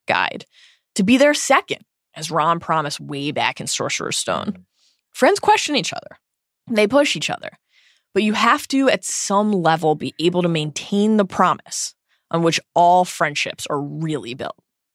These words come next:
"I won't leave when you need me." And that's what they just lost. "Leave the Horcrux," Harry says from across Hermione's barrier. <laughs> This part killed me. And Ron pulls the chain off his neck.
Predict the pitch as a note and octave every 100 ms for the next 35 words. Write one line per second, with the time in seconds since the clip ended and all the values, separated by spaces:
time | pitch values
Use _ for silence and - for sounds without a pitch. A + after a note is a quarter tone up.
0 | _ _ C#3 C#3 C#3+ E3 E3 - C#3 C#3
1 | D3 A#2 B2+ F#2+ F2 - - A3+ - _
2 | _ _ _ _ - D3+ C3+ D#3 B2+ -
3 | D3 A2+ A2 - - - - - - -
4 | _ _ _ _ F3 F3 F3+ F3 E3+ E3
5 | C#3+ C3+ - A#2 A#2+ - - C3 - G#2
6 | A#2+ - A2+ - A#2+ A2 D2 C#2+ F2 F2+
7 | - C#3 C#3 D3 - A3 - - - -
8 | - - - - - - - F3+ - -
9 | - D3+ D#3+ D#3+ A3 - - - - -
10 | D#3+ E3 E3 E3+ - E3+ D3+ C#3+ C#3+ -
11 | D3+ - D3 - - C#3+ - - - -
12 | -